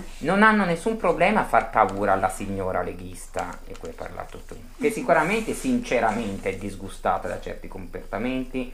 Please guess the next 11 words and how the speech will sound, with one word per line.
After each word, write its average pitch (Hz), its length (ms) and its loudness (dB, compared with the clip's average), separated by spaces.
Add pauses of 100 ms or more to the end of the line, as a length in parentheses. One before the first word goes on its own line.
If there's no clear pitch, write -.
(160)
è 151 160 -2
spaventata 101 840 2
da 92 180 -6
certi 98 280 -4
comportamenti, 127 960 -2 (240)
ma 165 180 6
c'è 240 160 4
anche 170 360 2
chi - 80 -2
accetta 185 560 2
di 170 320 -4